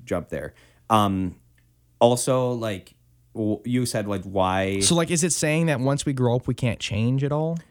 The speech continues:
Speaker 1: No, it's just saying that you're becoming a mature adult, and it's,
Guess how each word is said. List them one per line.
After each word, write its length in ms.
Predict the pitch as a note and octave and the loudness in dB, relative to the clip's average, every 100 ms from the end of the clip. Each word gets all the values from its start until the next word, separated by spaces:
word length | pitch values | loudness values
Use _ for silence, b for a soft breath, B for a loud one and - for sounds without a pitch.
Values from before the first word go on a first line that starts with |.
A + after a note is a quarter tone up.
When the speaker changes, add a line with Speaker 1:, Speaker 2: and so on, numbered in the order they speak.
| - | -2
Speaker 1:
No, 280 | A3 D#3+ G#2 | 2 2 0
it's 240 | D#3+ D#3 | -6 -6
just 200 | - E3 - | -4 -2 0
saying 340 | D3+ D3 C#3+ | 0 2 0
that 100 | B2+ | -2
you're 400 | B2 A#2+ A#2 G2+ A2 - _ | -2 -2 -2 -6 -10 -20 _
becoming 920 | B2 A2 - A#2 A2 A2 G#2 G2+ G2 - _ _ - | -6 -6 -4 -2 0 0 -2 -2 -6 -10 _ _ -4
a 120 | A2 | -2
mature 920 | G#2+ G#2 G2+ - - G#2 G2+ F#2+ F#2 | 0 -2 -2 -6 -4 -2 0 -2 -6
adult, 520 | - G2 F2+ E2+ E2+ F#2+ | -6 -8 -4 -2 -4 -6
and 160 | F2+ | -6
it's, 440 | F2 - - - | -6 -6 -6 -6